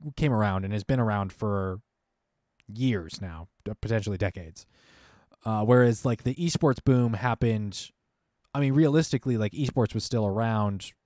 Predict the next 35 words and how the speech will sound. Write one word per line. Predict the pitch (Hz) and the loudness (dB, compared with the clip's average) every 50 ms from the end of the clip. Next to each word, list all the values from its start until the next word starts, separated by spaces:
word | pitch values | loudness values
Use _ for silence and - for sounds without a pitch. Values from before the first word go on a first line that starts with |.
| _ - | _ -8
in | 113 110 104 104 | -6 -6 -4 -2
the | 101 98 95 95 95 92 92 92 95 104 | -2 -2 0 0 -2 -2 -4 -4 -4 -4
late | 104 104 104 98 | -4 -4 -4 -6
nineties, | 104 104 107 113 110 104 101 98 92 - | -6 -6 -4 -4 -4 -4 -6 -6 -8 -6
early | - 113 107 101 | -4 -4 -4 -4
two | 90 - 98 | -4 -8 -8
thousands, | - - 147 165 156 131 113 110 104 101 101 95 - - _ - - - - | -4 0 2 4 4 4 2 0 -2 -4 -6 -10 -12 -16 _ -20 -20 -16 -2
but | - 131 | 2 2
we're | 139 151 | 4 4
not | 156 160 160 - | 4 2 0 -2
seeing | - - 156 151 147 139 131 | -2 -2 -2 0 0 0 -2
it | 127 123 | -2 -2
on | 113 113 117 117 110 | -2 -2 -2 -2 -2
this | 104 98 - | -4 -4 -4
mainstream | 120 120 123 123 120 110 - - 123 113 110 | -4 -2 -2 -2 -2 -4 -2 -2 -2 0 0
level | 110 117 120 110 110 107 101 101 95 95 104 | 0 0 0 2 2 2 2 0 0 -2 -2
like | 113 110 104 - | -2 -4 -2 -2
we've | 110 104 95 | -6 -6 -4
been | - 110 101 | -4 -6 -6
seeing | 98 - 127 113 107 101 | -4 -4 -4 -4 -2 -4
it | 101 98 | -4 -6
in | 98 98 | -6 -6
the | 98 | -6
last | 95 98 95 92 95 - - - - _ _ _ _ _ _ _ _ _ _ _ - | -6 -6 -4 -4 -4 -6 -8 -12 -16 _ _ _ _ _ _ _ _ _ _ _ -6
number | 120 120 123 120 110 104 | -2 0 0 2 2 0
of | 98 87 92 | -2 -2 -4
years, | 90 87 85 85 87 - - - _ _ _ _ _ _ | -8 -8 -8 -8 -10 -12 -14 -18 _ _ _ _ _ _
within | 120 120 117 | 0 0 0
the | 113 110 | 0 0
last | 107 104 98 90 - - | 0 0 -2 -2 -6 -4
ten | - 123 120 | -2 -2 -2
years | 110 98 95 90 85 | 0 -2 -4 -4 -4
or | 90 85 | -6 -8
so. | - - 90 82 82 87 - _ _ _ _ _ - - - _ _ - | -6 -8 -8 -8 -10 -12 -16 _ _ _ _ _ -20 -20 -20 _ _ -2
Um, | 104 104 98 98 95 92 92 92 92 | 0 0 2 2 0 -2 -4 -6 -8